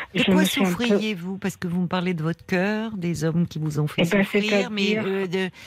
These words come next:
Speaker 2: de, d'un, d'un point de vue, euh, physique. Vous dites, euh, vous preniez un
Speaker 1: Physique,
Speaker 2: traitement,
Speaker 1: c'est-à-
Speaker 2: pourquoi ? Euh.
Speaker 1: Bah, c'est-à-dire que j'ai eu, euh, enfin, j'ai eu un cancer. Euh, ça
Speaker 2: Oui.
Speaker 1: a fait, euh, dix ans là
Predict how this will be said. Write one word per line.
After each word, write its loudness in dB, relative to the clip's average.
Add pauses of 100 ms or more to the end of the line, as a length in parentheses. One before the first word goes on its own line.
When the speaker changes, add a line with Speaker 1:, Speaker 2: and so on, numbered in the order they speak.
(300)
Speaker 2:
de, -8
d'un, 0
d'un 2
point -2
de 2
vue, 0
euh, 0
physique. -6 (280)
Vous -2
dites, -2
euh, 2 (240)
vous 4
preniez 4
un 2
Speaker 1:
Physique, 2
Speaker 2:
traitement, 2
Speaker 1:
c'est-à- 2
Speaker 2:
pourquoi ? -10 (320)
Euh. -12 (240)
Speaker 1:
Bah, 0 (100)
c'est-à-dire 2
que 0
j'ai 2
eu, 0
euh, -2
enfin, -4 (140)
j'ai 0
eu 2
un 0
cancer. 0 (160)
Euh, 0 (120)
ça 0
Speaker 2:
Oui. 2
Speaker 1:
a 0
fait, 0
euh, -2
dix -2
ans 0
là -2